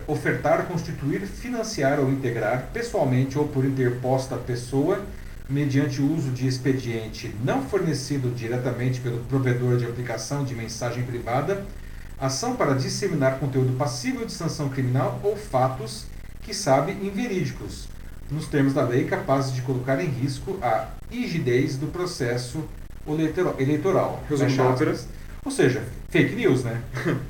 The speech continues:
Speaker 1: Fake news, exatamente, né? A pena prevista, não, é de um a cinco anos de detenção, a-, além de multa, né? O Bolsonaro, ele é alvo de ações do Tribunal Superior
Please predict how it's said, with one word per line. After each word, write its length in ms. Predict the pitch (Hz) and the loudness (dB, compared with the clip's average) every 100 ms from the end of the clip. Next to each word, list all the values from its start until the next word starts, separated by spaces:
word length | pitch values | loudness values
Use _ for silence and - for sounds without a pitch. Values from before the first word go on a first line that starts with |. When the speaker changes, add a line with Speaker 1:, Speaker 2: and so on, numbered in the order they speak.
| - | -4
Speaker 1:
Fake 180 | 117 143 | -4 0
news, 360 | 160 - - - | 0 0 -4 -10
exatamente, 640 | - - - 180 113 95 - | -10 -6 -2 0 0 -2 -6
né? 140 | 92 92 - - - - - - - | -8 -8 -10 -10 -10 -10 -10 -8 -6
A 80 | |
pena 300 | - - 196 | 0 2 2
prevista, 580 | 190 151 123 - - 127 | 4 4 4 0 -2 -4
não, 220 | 107 110 113 | -4 -6 -6
é 280 | 110 104 98 | -6 -4 -6
de 140 | 101 | -4
um 400 | 123 170 226 277 - - | -2 -2 0 0 -2 -6
a 60 | |
cinco 360 | 139 - 208 143 | -6 -6 -2 0
anos 400 | 135 139 135 123 | 2 2 2 0
de 240 | 120 123 | 0 0
detenção, 720 | 123 139 160 147 - 156 160 - - - - - - - | 2 0 0 -2 -2 0 0 -2 -8 -10 -10 -10 -12 -6
a-, 400 | 117 123 123 123 | 2 4 4 4
além 220 | 135 160 | 2 0
de 100 | 185 | 0
multa, 440 | 226 196 180 113 95 - - - - | 2 2 2 -2 -6 -8 -10 -10 -10
né? 140 | 92 90 - - - - - - - - | -8 -10 -10 -12 -12 -12 -10 -10 -10 -6
O 220 | 120 120 | -2 0
Bolsonaro, 500 | 127 226 - 143 160 | 2 2 2 2 2
ele 120 | 165 | 6
é 20 | |
alvo 340 | 123 151 180 131 | 6 6 4 0
de 140 | 123 | 0
ações 400 | 123 - 135 151 | 0 0 0 0
do 140 | 120 117 | -2 -4
Tribunal 440 | - 127 120 117 113 | -4 -4 -4 -4 -4
Superior 540 | - 120 120 113 113 | -4 -2 -2 -2 -2